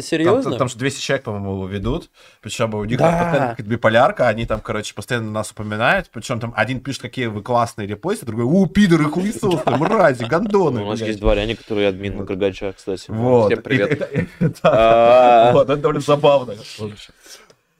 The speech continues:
Speaker 2: О, нет,
Speaker 3: Ну, концепция
Speaker 2: ну,
Speaker 3: интересная.
Speaker 2: повтори свой вопрос, пожалуйста, еще раз,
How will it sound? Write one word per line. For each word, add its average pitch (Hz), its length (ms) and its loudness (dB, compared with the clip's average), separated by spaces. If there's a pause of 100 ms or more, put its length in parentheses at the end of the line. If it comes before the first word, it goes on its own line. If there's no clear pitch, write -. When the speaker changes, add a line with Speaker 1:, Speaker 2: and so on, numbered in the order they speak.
Speaker 2:
О, 143 380 0 (260)
нет, 160 280 0
Speaker 3:
Ну, 120 80 0
концепция 139 560 2
Speaker 2:
ну, - 20 0
Speaker 3:
интересная. 98 240 2
Speaker 2:
повтори 247 300 2
свой 151 160 2
вопрос, 135 260 0
пожалуйста, 123 460 -2
еще 120 240 -4
раз, 110 100 -4